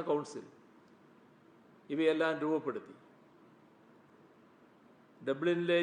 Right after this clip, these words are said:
യൂണിവേഴ്സിറ്റി കോളേജിലെ School of Medicine പ്രൊഫസർ ഡോക്ടർ വില്യം ഹാളിനെ മുഖ്യ ഉപദേശകനായി നിയമിച്ചു.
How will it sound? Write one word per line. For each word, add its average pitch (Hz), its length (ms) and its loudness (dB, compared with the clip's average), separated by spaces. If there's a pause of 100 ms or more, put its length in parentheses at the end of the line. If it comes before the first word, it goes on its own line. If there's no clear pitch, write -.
(100)
യൂണിവേഴ്സിറ്റി 170 560 2 (100)
കോളേജിലെ 165 480 4 (1900)
School 185 300 2
of 190 100 2 (120)
Medicine 175 400 2
പ്രൊഫസർ 165 380 2 (1800)
ഡോക്ടർ 160 320 2
വില്യം 170 360 2
ഹാളിനെ 165 360 2 (1700)
മുഖ്യ 147 260 -2 (100)
ഉപദേശകനായി 165 680 2
നിയമിച്ചു. 120 380 -6